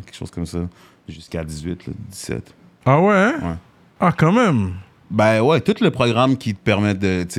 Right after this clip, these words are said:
Speaker 1: sais, les ligues organisées municipales,
Speaker 2: Ouais,
Speaker 1: genre,
Speaker 2: ouais.
Speaker 1: ça arrête à un moment donné, là, avant
Speaker 2: Ouais.
Speaker 1: que t'arrives junior, je pense, là.
Speaker 2: Ouais.
Speaker 1: Fait que c'est dix-sept, je pense.
Speaker 2: Ok, ok.
Speaker 1: Secondaire cinq.
Speaker 2: Fait que ça t'arrive, ça t'arrive d'aller patiner, faire des trucs, ou ?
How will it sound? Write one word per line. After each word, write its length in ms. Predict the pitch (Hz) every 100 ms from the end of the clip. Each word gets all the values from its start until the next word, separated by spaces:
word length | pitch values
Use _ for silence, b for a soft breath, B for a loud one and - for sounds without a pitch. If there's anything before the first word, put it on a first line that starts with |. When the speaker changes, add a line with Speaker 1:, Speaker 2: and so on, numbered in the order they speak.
| 98
Speaker 1:
sais, 40 | 90
les 220 | 90 92
ligues 260 | 95 107 104
organisées 600 | 98 101 95 95 92 98
municipales, 680 | 95 92 90 - - 90 127
Speaker 2:
Ouais, 40 | 127
Speaker 1:
genre, 220 | 131 127
Speaker 2:
ouais. 300 | 127 120 113 101
Speaker 1:
ça 140 | 95 87
arrête 320 | 90 90 95
à 40 |
un 20 | 92
moment 240 | 87 82
donné, 320 | 82 80 78
là, 220 | 92 92
avant 180 | 92 120
Speaker 2:
Ouais. 60 | 120
Speaker 1:
que 60 |
t'arrives 320 | 120 110 101 92
junior, 600 | 87 90 87 85 87 98
je 60 | -
pense, 240 | 101 98
là. 60 | 117
Speaker 2:
Ouais. 180 | 120 120
Speaker 1:
Fait 60 | 113
que 120 | 107 87
c'est 100 | 85
dix-sept, 400 | 85 - 78 -
je 60 |
pense. 260 | - 98 - 98 - _ _ _ _ _ _ 117
Speaker 2:
Ok, 220 | 135 233
ok. 340 | 202 151 - 185 156 110 92
Speaker 1:
Secondaire 420 | 95 98 98 95
cinq. 380 | - 90 85 - - _ _ _ _ _
Speaker 2:
Fait 80 | -
que 40 | 98
ça 100 | -
t'arrive, 380 | 107 107 120
ça 140 | 120 110
t'arrive 220 | 107 117
d'aller 220 | 110 107 113
patiner, 560 | 107 101 - 113 135
faire 180 | 123 107
des 140 | 98
trucs, 320 | 95 123 151 -
ou ? 180 | 95